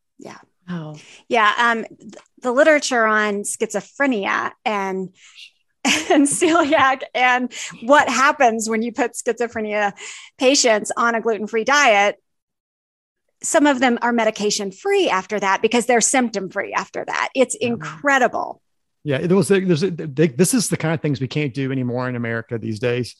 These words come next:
Speaker 3: But in the nineteen sixties, there was, like, a study that in a, in a, in a schi-, in a psychiatric hospital where they had forced gluten-free diets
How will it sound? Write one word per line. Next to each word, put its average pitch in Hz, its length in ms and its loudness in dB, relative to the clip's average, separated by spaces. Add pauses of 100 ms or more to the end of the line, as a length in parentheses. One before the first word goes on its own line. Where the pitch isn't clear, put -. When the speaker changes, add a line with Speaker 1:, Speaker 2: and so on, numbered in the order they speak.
(460)
Speaker 3:
But 151 100 4
in 147 60 6
the 170 40 6
nineteen 190 240 4
sixties, 147 420 -2
there 143 80 2
was, 139 180 2
like, 131 120 -2
a 131 40 -6
study 143 340 -2
that 127 260 -2
in 127 100 -4
a, 123 140 -4 (140)
in 131 140 -4
a, 120 260 -4 (100)
in 123 100 -6
a 117 160 -4
schi-, - 300 -4 (140)
in 131 120 -2
a 120 180 0
psychiatric 151 580 0
hospital 123 520 -8 (280)
where 143 80 0
they 143 80 6
had 135 200 2
forced 156 680 2
gluten-free 147 460 2
diets 123 520 -4